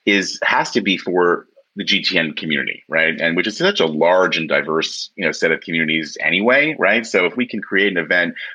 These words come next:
where gifted, talented, neurodiverse folks who kind of care about those concepts come together to celebrate and be seen and be heard among, among each other, that's a beautiful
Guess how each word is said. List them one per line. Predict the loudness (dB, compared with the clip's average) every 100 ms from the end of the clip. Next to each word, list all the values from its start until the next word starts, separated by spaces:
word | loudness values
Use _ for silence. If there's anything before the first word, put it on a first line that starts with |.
| -4
where | -4
gifted, | 0 -2 0 -2
talented, | 0 0 0 0 0
neurodiverse | 0 0 2 0 0 -2 0
folks | 0 0
who | -4
kind | -2 -2
of | -4
care | -2 2 4 4
about | 2 2
those | 0 -2
concepts | -2 -2 -2 0 0 0 -10 -18 -14 -4
come | -2 -2
together | 0 2 2 2
to | 0
celebrate | 2 0 2 0 -2
and | -2
be | -6
seen | -6 -2 0 2
and | 0
be | -2
heard | 0 2 2
among, | 0 0 -2 -6
among | -4 -2
each | 0 2
other, | 2 4 2 0 -4 -14 -2
that's | 0 2 0
a |
beautiful | 0 0 0 0 0 0 -4